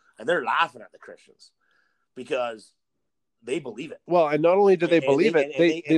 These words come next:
Speaker 1: and
Speaker 2: live
Speaker 1: they
Speaker 2: it.
Speaker 1: work it in their lives,
Speaker 2: They live it.
Speaker 1: right?
Speaker 2: Yeah.
Speaker 1: They live it.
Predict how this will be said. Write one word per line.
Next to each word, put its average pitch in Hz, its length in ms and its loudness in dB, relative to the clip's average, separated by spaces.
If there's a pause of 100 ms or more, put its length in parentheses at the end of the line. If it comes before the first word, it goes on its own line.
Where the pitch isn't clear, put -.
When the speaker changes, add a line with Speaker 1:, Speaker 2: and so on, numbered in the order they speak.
Speaker 1:
and - 20 -2
Speaker 2:
live 165 160 4
Speaker 1:
they 151 60 4
Speaker 2:
it. 139 40 4
Speaker 1:
work 196 240 -2
it 160 100 -8
in 139 120 -6
their 123 140 -8
lives, 139 200 -6
Speaker 2:
They 139 100 6
live 127 260 2
it. - 180 -12 (100)
Speaker 1:
right? 123 220 -12
Speaker 2:
Yeah. 135 160 -8 (680)
Speaker 1:
They 143 100 -10
live 143 240 -2
it. - 180 -10